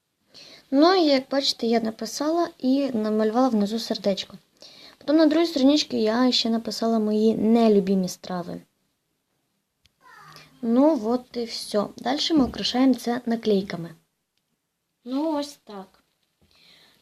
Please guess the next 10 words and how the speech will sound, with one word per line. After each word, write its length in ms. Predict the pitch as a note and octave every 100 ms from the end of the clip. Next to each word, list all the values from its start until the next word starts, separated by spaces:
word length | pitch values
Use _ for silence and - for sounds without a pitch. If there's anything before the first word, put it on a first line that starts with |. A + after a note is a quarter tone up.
| _
Так. 300 | C4 G3 G3 - - - - _ _ _ _ _ _ _ _
У 80 | A3
мене 280 | A3+ D#4 D#4+
є 180 | D#4+
така 280 | - A#3 C4
розпечаточка, 840 | C#4 - C#4+ D4 C#4 G#3 - - -
яку 260 | G#3 -
я 100 | D4+
щас 220 | D4+ A3 -
вклею. 460 | - A3+ G3+ G3